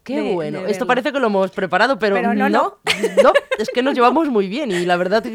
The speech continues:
Speaker 1: que sin, sin querer van saliendo un poco las cosas.
Speaker 2: Exactamente,
Speaker 1: Qué
Speaker 2: pero ha sido
Speaker 1: bueno.
Speaker 2: increíble. Y
Speaker 1: Qué
Speaker 2: además, si
Speaker 1: bueno.
Speaker 2: lo hubieras visto a Patri, estaba guapísima. El, lo que dijo, cada palabra, yo decía, "Madre mía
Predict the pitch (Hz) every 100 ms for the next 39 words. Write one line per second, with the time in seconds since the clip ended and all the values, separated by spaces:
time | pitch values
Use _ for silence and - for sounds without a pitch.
0 | 262 233 240 277 254 208 226 233 262 254
1 | 208 196 175 165 156 - - 113 - -
2 | - 254 247 - 247 247 254 359 - 170
3 | - - 285 208 214 196 165 - 247 339
4 | 208 302 247 196 208 247 233 226 214 214
5 | 285 320 196 185 220 185 185 - 240 302
6 | - 196 180 185 170 180 180 190 180 202
7 | - 381 - _ _ _ _ _ - 208
8 | 269 - 202 190 214 311 571 _ _ _
9 | - 190 - 190 175 180 170 170